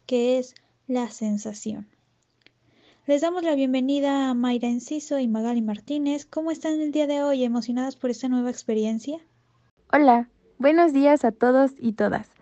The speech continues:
Speaker 2: Sí, la verdad, muy emocionada. Esta es mi primera vez participando en esto.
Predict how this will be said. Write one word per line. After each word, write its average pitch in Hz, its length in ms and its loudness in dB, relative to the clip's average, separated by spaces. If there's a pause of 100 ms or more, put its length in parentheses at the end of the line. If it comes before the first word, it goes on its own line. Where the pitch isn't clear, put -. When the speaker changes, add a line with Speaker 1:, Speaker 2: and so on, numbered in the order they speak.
(360)
Speaker 2:
Sí, 302 280 6 (400)
la 262 140 6
verdad, 277 380 4
muy 285 240 4
emocionada. 220 640 4 (100)
Esta 277 280 2
es 311 100 2
mi 262 160 4
primera 226 400 2
vez 240 160 0
participando 220 680 0
en 208 120 0
esto. - 260 -6